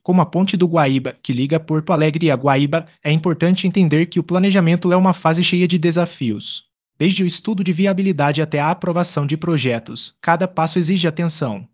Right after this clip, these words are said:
Aqui estão algumas das principais fases do planejamento. Um. Estudo de viabilidade,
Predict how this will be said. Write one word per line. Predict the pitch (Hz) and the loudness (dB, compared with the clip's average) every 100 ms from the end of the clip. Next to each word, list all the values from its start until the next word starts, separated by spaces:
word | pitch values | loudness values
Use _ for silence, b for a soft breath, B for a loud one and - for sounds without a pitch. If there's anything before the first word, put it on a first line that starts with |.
| _ _ _ | _ _ _
Aqui | 175 220 | -4 0
estão | 226 190 185 | 0 2 2
algumas | 156 165 147 | 2 0 0
das | 143 | 0
principais | - 170 170 - 156 156 | 0 0 0 0 -2 0
fases | 160 156 160 | 2 2 2
do | 147 | 0
planejamento. | 160 175 175 180 147 120 110 - - | 0 0 2 2 2 0 -4 -12 -10
Um. | 131 117 113 - _ _ _ | -6 -6 -8 -16 _ _ _
Estudo | 175 175 196 180 | -4 -2 -2 0
de | 165 | 0
viabilidade, | 165 180 185 175 147 170 165 185 | 0 0 0 0 2 2 0 -6